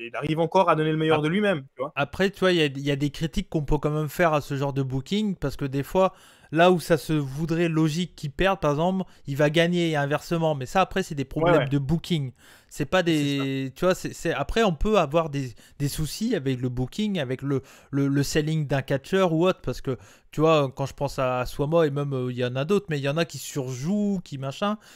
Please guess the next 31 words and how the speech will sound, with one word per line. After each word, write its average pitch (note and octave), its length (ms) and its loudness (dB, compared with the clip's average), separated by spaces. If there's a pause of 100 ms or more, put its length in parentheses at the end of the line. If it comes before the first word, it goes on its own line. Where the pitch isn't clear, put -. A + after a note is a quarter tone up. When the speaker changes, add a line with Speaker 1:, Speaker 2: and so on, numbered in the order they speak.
(120)
Speaker 2:
et B2 60 -6
ça, F#3 160 0
Speaker 1:
Ah F3+ 40 4
non, E3 100 2
Speaker 2:
ouais, E3+ 40 4
Speaker 1:
mais D#3 60 0
Speaker 2:
des B2 60 -2
Speaker 1:
c'est C3 120 0
Speaker 2:
fois, F#3+ 200 0
Speaker 1:
clair. F3+ 80 2
Speaker 2:
c'est, C3 180 -8
voilà. D#3 300 2
Mais D3 120 -6
ça, G#3+ 160 0
après, A3 220 2
c'est D#3+ 140 -6
des B2+ 200 -6
avis B2 160 -4
de - 60 -20
fans, G3 260 0
comme D3 220 -4 (380)
quand E3+ 240 4
on - 20 4
regarde D3 340 2
un C#3 120 -2
film, G#3+ 420 -2
on C#3 100 -2
peut F3+ 320 4
dire, E3 400 0
par C#3 140 2
exemple, F3+ 340 0